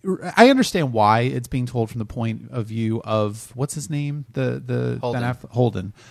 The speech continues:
Speaker 1: Uh, the Ben Affleck character Holden, because that's who Kevin Smith's audience is, or, or at least sort of half his
Speaker 2: Yeah, yeah,
Speaker 1: audience,
Speaker 2: yeah.
Speaker 1: you know, and, and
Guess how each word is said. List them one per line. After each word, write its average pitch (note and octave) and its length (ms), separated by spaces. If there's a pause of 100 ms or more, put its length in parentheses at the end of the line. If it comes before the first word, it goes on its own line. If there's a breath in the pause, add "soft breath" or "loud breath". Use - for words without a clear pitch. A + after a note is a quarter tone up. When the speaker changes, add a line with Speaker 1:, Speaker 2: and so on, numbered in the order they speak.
(140 soft breath)
Speaker 1:
Uh, B2+ 240
the B2+ 80
Ben B2+ 160
Affleck A#2+ 360
character A2 420
Holden, A2 440
because A2+ 640 (760 soft breath)
that's C3 320
who C#3 100
Kevin A2 260
Smith's - 300 (240)
audience G#2 520
is, G2 460
or, D3 240
or C#3 220
at C3 120
least C3+ 360
sort B2 180
of A2 160
half A2+ 400
his A3+ 80
Speaker 2:
Yeah, G3 140
yeah, - 80
Speaker 1:
audience, G2 420
Speaker 2:
yeah. - 20
Speaker 1:
you D3+ 40
know, C#3 160
and, E3+ 200
and D#3+ 240